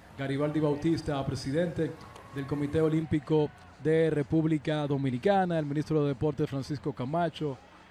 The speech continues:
el embajador también de República Dominicana en Chile, el señor, eh,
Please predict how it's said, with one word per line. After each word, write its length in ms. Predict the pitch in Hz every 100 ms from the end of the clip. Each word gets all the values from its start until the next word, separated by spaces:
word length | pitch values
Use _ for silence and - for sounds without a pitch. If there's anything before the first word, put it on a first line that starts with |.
| -
el 100 | 127
embajador 480 | 131 135 127 147 175
también 300 | 160 156 170
de 80 |
República 540 | 151 127 143 156 147 151 147
Dominicana 920 | 143 139 135 127 151 147 147 143 135
en 200 | 139 127
Chile, 340 | - 170 156
el 80 | 147
señor, 380 | 127 139 147 139 - - - - -
eh, 320 | 139 135